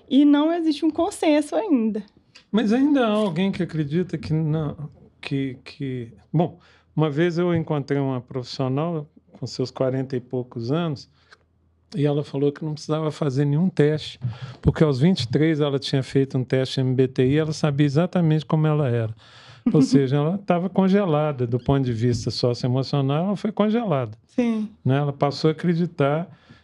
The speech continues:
Speaker 2: É como acreditar em horóscopo, né? É, <laughs> A pessoa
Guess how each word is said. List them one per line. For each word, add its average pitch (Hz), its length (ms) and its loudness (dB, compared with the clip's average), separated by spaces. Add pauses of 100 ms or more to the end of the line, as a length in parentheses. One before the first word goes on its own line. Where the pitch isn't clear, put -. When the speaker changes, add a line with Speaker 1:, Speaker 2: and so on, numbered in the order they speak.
Speaker 2:
É 185 80 2
como 226 340 2
acreditar 175 640 0
em 170 100 0
horóscopo, 135 640 -2
né? 147 220 2 (500)
É, 294 60 0
<laughs> - 140 -8 (220)
A 131 160 0
pessoa 139 720 0